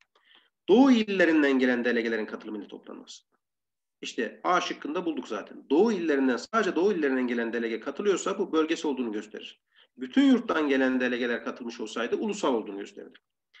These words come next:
Şimdi diğer şıkları teyit edelim. Kuvayi Milliye yetkin ve ulusal iradeye egemen kılmak, kılmanın temel ilke olarak alınmaz.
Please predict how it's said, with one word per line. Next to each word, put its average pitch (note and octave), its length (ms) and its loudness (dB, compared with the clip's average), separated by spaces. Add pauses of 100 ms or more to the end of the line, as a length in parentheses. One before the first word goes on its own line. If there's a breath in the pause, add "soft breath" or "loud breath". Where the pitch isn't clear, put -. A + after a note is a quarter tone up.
(280 soft breath)
Şimdi G#3 260 -2
diğer A#3 160 4
şıkları A3 360 -2
teyit F#3 260 0
edelim. C#3 340 -2
Kuvayi G3 320 4
Milliye F#3 300 0
yetkin F3+ 400 -2
ve E3 260 0
ulusal E3+ 500 0
iradeye C#3+ 320 2
egemen C#3 280 0
kılmak, C3 360 -2 (220)
kılmanın C3 360 0
temel D#3 240 0
ilke C#3 200 -2
olarak C#3 280 0
alınmaz. A#2 440 -6